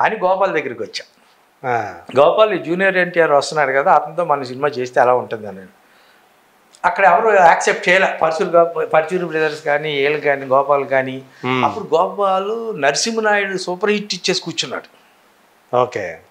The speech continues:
Speaker 1: సూపర్ హిట్ ఇచ్చి కూర్చున్నాడు.
Speaker 2: ఇండస్ట్రీ హిట్ కదా అది.
Speaker 1: ఇండస్ట్రీ హిట్.
Speaker 2: మ్మ్.
Speaker 1: ఇంకా అసలు అంత పెద్ద హిట్ ఇచ్చావు, ఈ కుర్రోడేమో అప్కమింగ్, మనకి ఎలా వర్క్ అవుతుంది?
Speaker 2: పైగా ఏంటంటే, ఇనిషియల్‌గా చేసిన ఆ ఫస్ట్ సినిమాలో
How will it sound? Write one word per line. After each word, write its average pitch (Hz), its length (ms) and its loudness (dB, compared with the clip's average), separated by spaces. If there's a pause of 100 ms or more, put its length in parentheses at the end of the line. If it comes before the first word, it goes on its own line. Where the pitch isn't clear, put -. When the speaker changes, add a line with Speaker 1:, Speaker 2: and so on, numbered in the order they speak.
(200)
Speaker 1:
సూపర్ 156 280 -2
హిట్ 180 140 -2
ఇచ్చి 165 180 -8
కూర్చున్నాడు. - 680 -8
Speaker 2:
ఇండస్ట్రీ 147 300 0
హిట్ 131 220 -6
కదా 113 140 -4
అది. 104 100 -2
Speaker 1:
ఇండస్ట్రీ 160 360 -2
హిట్. 151 300 -8 (160)
Speaker 2:
మ్మ్. 113 280 -10 (320)
Speaker 1:
ఇంకా 196 220 -10
అసలు 190 220 -4
అంత 160 300 -2
పెద్ద 170 200 -2
హిట్ 175 240 -8
ఇచ్చావు, 202 380 -4
ఈ 196 80 -2
కుర్రోడేమో 170 520 0
అప్కమింగ్, 180 1040 -2
మనకి 123 240 -2
ఎలా 127 140 4
వర్క్ 185 100 -2
అవుతుంది? 180 280 0
Speaker 2:
పైగా 156 160 2
ఏంటంటే, 151 380 -4
ఇనిషియల్‌గా 151 600 -6
చేసిన 135 200 -6
ఆ 123 60 2
ఫస్ట్ 127 280 -4
సినిమాలో 147 680 -2